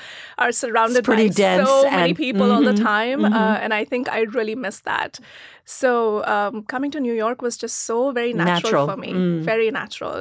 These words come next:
Speaker 1: And I, I loved the hustle bustle, and I loved, uh, just meeting so many different kinds of people.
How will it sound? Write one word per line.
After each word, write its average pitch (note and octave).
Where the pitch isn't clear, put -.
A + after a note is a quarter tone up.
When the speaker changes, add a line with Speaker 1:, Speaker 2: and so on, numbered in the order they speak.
Speaker 1:
And A3
I, G#3
I A3
loved A3
the A3
hustle G#3+
bustle, G3
and G3+
I G3
loved, G3+
uh, F#3
just -
meeting B3
so B3+
many C4
different A#3+
kinds A3+
of A3
people. G3